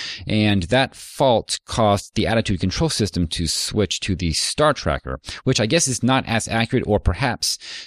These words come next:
we had talked about dead bands before, and so maybe it's something like that, because this tried to correct a lot, like, in order to keep this on the right trajectory, and it was basically constantly firing the thrusters, and it had used up one hundred and forty kilograms of the fuel,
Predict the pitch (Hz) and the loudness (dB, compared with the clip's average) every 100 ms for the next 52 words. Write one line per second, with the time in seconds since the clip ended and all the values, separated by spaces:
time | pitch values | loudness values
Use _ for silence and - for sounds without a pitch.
0 | - 107 98 - 107 107 82 90 85 87 | -2 0 2 0 0 0 0 0 0 0
1 | 90 - - 95 85 95 92 80 78 - | 0 -2 0 2 2 2 2 2 2 0
2 | 104 82 76 82 80 - 101 90 95 82 | -2 -2 0 0 0 0 0 0 -2 0
3 | 143 - - 95 92 - 95 90 - 95 | 0 0 0 0 -2 0 0 0 -2 -4
4 | 87 92 98 82 - - - - 90 85 | 0 2 2 0 -6 -16 -14 -4 -2 0
5 | 95 80 - 127 92 92 85 82 78 87 | 0 0 -2 -2 0 0 2 0 -2 -2
6 | - 165 - 110 101 - 127 107 110 104 | 2 2 2 0 0 -2 0 4 4 2
7 | 87 151 127 113 - 123 120 - 110 95 | 2 0 0 -2 -2 -2 -2 -2 -4 -4
8 | - 98 90 82 80 - 127 - 90 - | 0 0 0 -2 -4 2 2 0 -4 -2
9 | 107 98 85 95 92 82 123 143 127 107 | 0 2 2 0 -2 0 0 2 0 0
10 | - 110 110 98 87 104 90 - 156 127 | 0 0 0 0 -2 -4 -2 0 0 2
11 | 107 - 87 87 82 - 165 104 | 0 0 -4 -4 -6 0 2 2